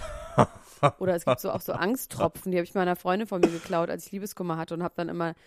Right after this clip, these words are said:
Speaker 2: nur ein bisschen genommen. Ja, okay, aber ein bisschen habe ich immer genommen, dann hatte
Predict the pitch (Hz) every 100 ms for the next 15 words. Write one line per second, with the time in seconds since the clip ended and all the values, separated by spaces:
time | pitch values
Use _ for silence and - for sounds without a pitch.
0 | - _ _ 180 180 - 240 - 277 247
1 | 247 226 233 240 247 254 226 180 185 190
2 | 196 - 247 254 185 180 180 202 202 190
3 | 196 180 175 170 185 180 190